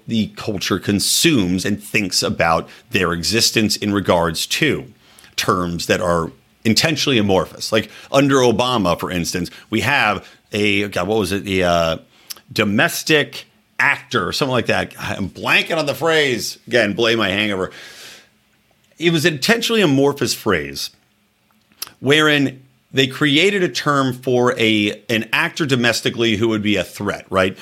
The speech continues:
But they didn't define it. It could be really anybody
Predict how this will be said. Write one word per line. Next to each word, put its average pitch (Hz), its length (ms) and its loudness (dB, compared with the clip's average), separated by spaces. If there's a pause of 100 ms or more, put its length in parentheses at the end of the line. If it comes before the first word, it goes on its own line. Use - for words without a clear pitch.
(120)
But 170 140 0
they 208 100 2
didn't 254 220 2
define 196 500 0
it. - 240 -18 (720)
It 160 60 0
could 180 180 -2
be 190 120 2
really 202 580 0
anybody 104 720 -2